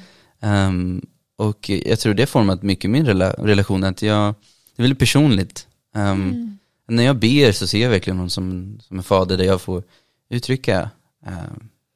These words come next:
Speaker 1: allt, min glädje, min sorg, min sårbarhet. Och, och sen också kunna lysn-, lyssna in. Det är inte alltid enkelt.
Speaker 2: Nej.
Speaker 1: Ehm, absolut inte. Men, ehm, att kunna ta den tiden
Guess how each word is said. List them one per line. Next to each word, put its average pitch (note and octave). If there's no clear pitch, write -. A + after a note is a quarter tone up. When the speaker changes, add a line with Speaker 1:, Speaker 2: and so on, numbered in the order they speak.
Speaker 1:
allt, C#3
min G2
glädje, F#2+
min F#2
sorg, F#2
min G2
sårbarhet. F#2
Och, -
och G#2
sen A2+
också G#2+
kunna F#2
lysn-, -
lyssna F#2
in. B2+
Det -
är -
inte B2+
alltid C#3
enkelt. -
Speaker 2:
Nej. B3+
Speaker 1:
Ehm, F2+
absolut F#2+
inte. G#2+
Men, F#2+
ehm, F2+
att -
kunna F#2+
ta C3+
den G#2
tiden F#2